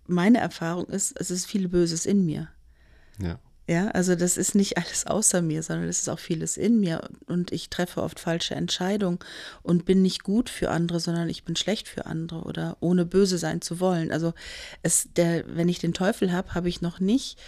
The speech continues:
Speaker 1: äh, das Ganze, was wir Menschen sind oder was die Welt ist, irgendwie durchdrungen. Es ist so einfach, ja, dieser, dieser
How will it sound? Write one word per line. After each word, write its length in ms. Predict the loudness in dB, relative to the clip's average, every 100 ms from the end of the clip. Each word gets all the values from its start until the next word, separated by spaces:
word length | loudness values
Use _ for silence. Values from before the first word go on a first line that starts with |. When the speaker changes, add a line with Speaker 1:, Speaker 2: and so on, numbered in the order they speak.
| -18 -18 -20 -16 0
Speaker 1:
äh, 220 | 2 2
das 240 | 2 2 2
Ganze, 640 | 2 2 2 2 2 0
was 380 | -2 2 2 2 0
wir 260 | 0 4
Menschen 480 | 4 2 0 0 -2
sind 380 | 0 4 4 4
oder 180 | -2 0
was 180 | -2
die 180 | -2 -2
Welt 260 | 0 -2 -2
ist, 140 | -2
irgendwie 320 | 0 0 -2
durchdrungen. 640 | -2 -2 -2 0 2 2 -2 -10 -12 -2
Es 160 | 2
ist 140 | 2 2
so 160 | 2
einfach, 640 | 0 0 0 -2 -8 -8 -12 _ _ -16 -6
ja, 160 | -4
dieser, 460 | -2 -4 -2 -4 -6
dieser 480 | -10 -8 -6 -8